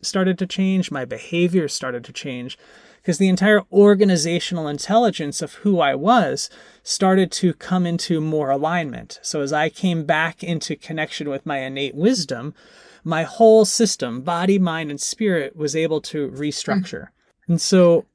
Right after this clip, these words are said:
Speaker 1: you know, that
Speaker 2: Oh.
Speaker 1: idea of energy medicine, I like to use the imagery that the body and the mind and the spirit are a symphony orchestra. And so, again, when we lose connection with the innate wisdom,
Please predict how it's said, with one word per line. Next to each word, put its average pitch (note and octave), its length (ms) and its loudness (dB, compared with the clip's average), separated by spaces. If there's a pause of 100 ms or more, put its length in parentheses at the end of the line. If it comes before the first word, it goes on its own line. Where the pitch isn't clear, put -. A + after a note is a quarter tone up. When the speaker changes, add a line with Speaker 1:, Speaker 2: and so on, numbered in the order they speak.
(280)
Speaker 1:
you F#3+ 100 10
know, F3 160 8
that D#3+ 300 2
Speaker 2:
Oh. E3+ 280 2
Speaker 1:
idea F#3 420 4 (760)
of E3 220 -2
energy G3+ 380 2
medicine, C3 560 -6
I D#3+ 120 -4
like F#3+ 220 2
to F#3+ 140 0
use F3 280 2
the E3+ 140 -6
imagery F3+ 420 0
that C#3 180 -6
the D#3 80 -2
body D3+ 480 -2
and E3+ 140 -2
the D3+ 60 -8
mind D3 400 -8
and B2 100 -8
the B2+ 60 -10
spirit F#3+ 460 -2
are B2+ 100 -2
a B2+ 60 -6
symphony D3+ 440 -6
orchestra. B2 680 -10 (500)
And D#3+ 200 -6
so, D#3+ 480 2
again, F3 380 0
when D#3+ 200 -4
we D#3 180 -4
lose G3 400 4
connection E3+ 500 -2
with D3+ 180 -4
the C#3+ 140 -4
innate C#3 320 -4
wisdom, C3 600 -8